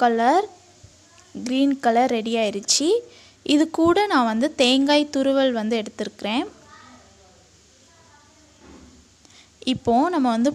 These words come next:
புட்டு பண்றதுக்கு ஃபஸ்ட்டு அந்த குழல்ல வந்து ஃபஸ்ட்டு தேங்காயை வந்து வச்சிடலாம். ஃபஸ்ட்டு லேயர் வந்து நம்மளுக்கு தேங்காய் தான், ஒன் ஸ்பூன் தேங்காய்.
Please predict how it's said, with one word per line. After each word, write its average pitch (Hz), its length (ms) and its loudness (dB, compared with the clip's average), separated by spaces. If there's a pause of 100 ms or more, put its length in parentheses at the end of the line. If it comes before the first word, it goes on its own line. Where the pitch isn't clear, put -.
புட்டு 294 280 -2 (100)
பண்றதுக்கு 240 540 -2
ஃபஸ்ட்டு 247 400 -2 (580)
அந்த 240 160 2 (320)
குழல்ல 294 440 4 (160)
வந்து 220 260 0 (480)
ஃபஸ்ட்டு 262 400 0
தேங்காயை 285 500 4 (120)
வந்து 226 180 0 (140)
வச்சிடலாம். 214 600 -2 (220)
ஃபஸ்ட்டு 254 420 0
லேயர் 247 340 2
வந்து 226 200 -2
நம்மளுக்கு 226 360 -2 (160)
தேங்காய் 240 440 0 (100)
தான், 269 140 0 (240)
ஒன் 220 120 -2 (100)
ஸ்பூன் 294 280 -2 (100)
தேங்காய். 220 480 0